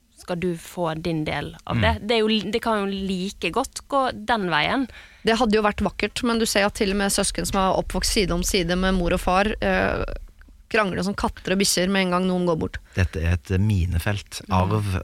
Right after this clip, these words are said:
Speaker 2: og, altså, her har, eh, foreldregenerasjonen, altså, de har et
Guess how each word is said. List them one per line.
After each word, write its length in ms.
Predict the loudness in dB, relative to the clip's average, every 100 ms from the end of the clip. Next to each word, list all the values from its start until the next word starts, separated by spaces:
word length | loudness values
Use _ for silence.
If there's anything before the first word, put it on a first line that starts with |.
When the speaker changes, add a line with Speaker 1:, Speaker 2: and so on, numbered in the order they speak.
| -4
Speaker 2:
og, 440 | 0 2 2 0
altså, 480 | 0 0 2 2 2 -2 0
her 260 | 2 4
har, 360 | 2 0 2 2 0
eh, 400 | 2 2 2 0
foreldregenerasjonen, 1400 | -2 0 0 0 -2 0 0 0 0 0 0 -2 -2 -2
altså, 320 | -2 -2 -2 -6 -20 -20 -20 -20 -20 -10 -8 -8 -10 -18 -20 -12
de 200 | -2 2
har 220 | 4 4
et 120 | 2